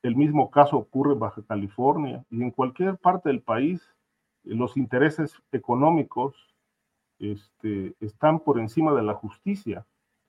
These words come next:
En este país la justicia se compra y se vende. Y entonces, pues, eh, quienes realmente aspiran a, a la justicia real,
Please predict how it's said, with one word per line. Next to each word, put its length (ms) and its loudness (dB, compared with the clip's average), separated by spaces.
En 160 0
este 220 0
país 380 4
la 120 4
justicia 520 0
se 180 -4
compra 380 2
y 40 -2
se 180 -4
vende. 460 -2
Y 140 0
entonces, 580 2
pues, 340 -4
eh, 240 -4
quienes 300 -2
realmente 500 4
aspiran 600 2
a, 280 -2
a 100 0
la 120 4
justicia 680 -2
real, 480 0